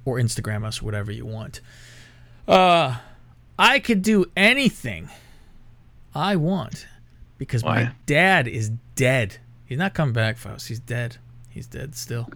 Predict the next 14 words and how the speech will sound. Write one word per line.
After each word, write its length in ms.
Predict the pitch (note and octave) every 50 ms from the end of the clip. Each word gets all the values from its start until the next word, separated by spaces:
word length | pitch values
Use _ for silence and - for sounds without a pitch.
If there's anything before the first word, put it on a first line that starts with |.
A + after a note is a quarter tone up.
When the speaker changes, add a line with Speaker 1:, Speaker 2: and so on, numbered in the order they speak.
| - - - - - - - - - - - - -
Speaker 1:
Um, 560 | - B2+ B2+ B2+ B2+ B2 B2 B2 A#2+ A#2+ A#2 A#2 - - - - - - - - - - - -
that's 300 | D#4 G3+ C#3+ D#3 - -
it. 140 | C#3 - - - - - - -
Go 80 | - C3+
ahead. 240 | C3 B2+ A#2 G2 - - -
Now 140 | D3 C3
you 100 | B2 B2
guys 220 | A#2 - A#2+ A2+ A2
can 120 | - C3
do 100 | A2+ A2
the 60 | G#2+
rest 220 | G#2+ G#2+ G#2+ - -
of 80 | G#2
it. 80 | A2